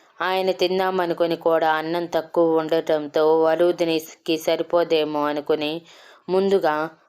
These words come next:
వండి తర్వాత తిందామని రైస్ కడిగి స్టవ్ మీద పెట్టారు. ఇదంతా సోఫాలో కూర్చొని ఫోన్ చూసుకుంటున్న వంకతో చూస్తూ ఉన్న పార్థు,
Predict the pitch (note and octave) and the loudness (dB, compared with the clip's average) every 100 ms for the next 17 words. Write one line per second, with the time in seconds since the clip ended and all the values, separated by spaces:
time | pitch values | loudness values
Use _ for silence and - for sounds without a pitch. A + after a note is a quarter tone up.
0 | _ - F#3+ G3 G#3 G#3 E3 D#3+ E3+ E3+ | _ -2 -2 2 0 0 -2 0 2 2
1 | E3+ E3 D#3+ D#3 D#3+ D#3 D3+ D#3 D#3+ D#3+ | -2 -2 -4 0 0 0 -2 0 2 0
2 | E3 - D#3 D3+ D3 - D#3+ D#3 E3+ E3+ | -2 -2 -2 0 -2 0 2 2 2 0
3 | D3+ D3 D3 C#3+ D#3 D#3+ F3+ - - _ | -2 0 -2 0 0 0 -2 -6 -20 _
4 | _ _ - F3+ G3 F#3+ F#3+ F#3 F3+ F3 | _ _ -2 0 0 -2 -2 -2 0 0
5 | F3 F#3 E3+ D#3+ D#3 D#3 D#3+ E3+ E3 D#3+ | 2 0 2 0 0 -2 0 -2 -2 -2
6 | F3 F3+ F3+ E3+ D#3+ - D#3 D#3 D#3 D3+ | 0 0 0 0 0 -4 -6 -4 -4 -2
7 | D#3 D#3 E3 E3 D#3 D3+ E3 D#3+ E3+ D#3 | -2 -2 -2 -2 -4 0 0 0 0 2
8 | D#3 D3+ D3+ E3 E3+ E3 D#3+ D#3 | 0 -2 -2 0 0 0 0 0